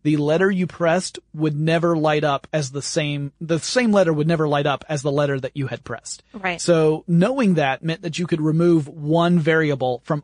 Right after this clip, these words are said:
Speaker 1: all the possible outcomes. Secondly, people were not as careful with their log books, with their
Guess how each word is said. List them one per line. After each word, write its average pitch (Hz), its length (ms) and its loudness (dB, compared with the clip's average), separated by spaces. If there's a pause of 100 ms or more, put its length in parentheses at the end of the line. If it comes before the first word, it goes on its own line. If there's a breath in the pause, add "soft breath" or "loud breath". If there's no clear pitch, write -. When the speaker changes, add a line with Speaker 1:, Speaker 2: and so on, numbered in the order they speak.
Speaker 1:
all 156 300 4
the 147 100 -4
possible 143 460 -2
outcomes. - 580 -8 (360 soft breath)
Secondly, 170 800 -2 (280)
people 190 260 -2
were 160 140 2
not 156 280 0
as 147 120 -2
careful 147 380 -2
with 139 200 -4
their 127 280 -2 (320)
log 143 400 0
books, 143 360 -4
with 143 140 -2
their 135 220 -2